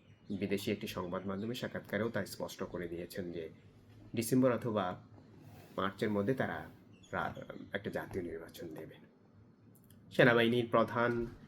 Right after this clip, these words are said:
সম্প্রতি এই ধরনের মন্তব্য করেছেন, একই ধরনের, একই টোনে কথা বলেছেন যে এখন জাতীয় নির্বাচন জরুরি। শুধুমাত্র দু একটি দল, ছাত্রদের নতুন রাজনৈতিক দল এনসিপি,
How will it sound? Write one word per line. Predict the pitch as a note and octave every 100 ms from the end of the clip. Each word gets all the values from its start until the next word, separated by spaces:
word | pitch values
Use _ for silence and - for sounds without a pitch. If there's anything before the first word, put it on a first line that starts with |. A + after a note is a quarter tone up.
| - -
সম্প্রতি | - G#2+ A2+ G#2 G#2+ G2+
এই | G2
ধরনের | G#2+ G#2+ G2+ F#2+ - - -
মন্তব্য | F#2 F#2 F2 F2+
করেছেন, | - F2+ - E2+
একই | G#2 - G2+
ধরনের, | G2 F2 E2 E2 - - -
একই | - G2+ G#2+
টোনে | G2+ E2 E2+
কথা | - -
বলেছেন | F#2 G2 F2+ - D#2+ - -
যে | G2
এখন | F2 F#2+
জাতীয় | F2 E2+ G2 F2+
নির্বাচন | E2 E2+ - D#2
জরুরি। | D#2+ D#2+ D#2 - - - - - - - - - - - - - - - - - - -
শুধুমাত্র | - D#3 F3+ F3+ G#3+ G3 - -
দু | C3+ C#3
একটি | C3 D3
দল, | B2 A#2 A#2 A2+ G#2+ - - -
ছাত্রদের | - A#2+ A#2+ A#2
নতুন | A2+ G#2+ A#2
রাজনৈতিক | A2+ G#2+ G#2+ G#2+ G2
দল | G2+ G2
এনসিপি, | F#2+ G2 - G2+ - F#2